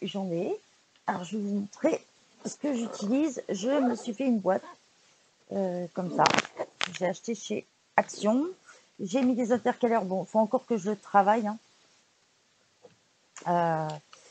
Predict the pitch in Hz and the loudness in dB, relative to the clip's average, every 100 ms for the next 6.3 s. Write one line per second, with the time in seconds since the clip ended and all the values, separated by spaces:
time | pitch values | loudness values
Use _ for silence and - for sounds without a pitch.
0 | - - _ _ _ _ _ 165 - 254 | -20 -20 _ _ _ _ _ -8 2 4
1 | 254 - _ _ _ _ _ _ _ _ | 2 -2 _ _ _ _ _ _ _ _
2 | _ _ _ 165 226 277 - 269 - 254 | _ _ _ -8 -2 -2 0 2 8 8
3 | 247 - 226 247 247 - - 240 226 247 | 6 2 2 2 0 -2 0 2 4 2
4 | 208 214 220 240 254 262 - - 240 - | 2 0 4 4 6 4 2 2 2 2
5 | - 220 202 214 - 262 220 208 - 269 | 0 0 2 -2 -2 -2 0 -2 -8 -10
6 | - - | -8 -10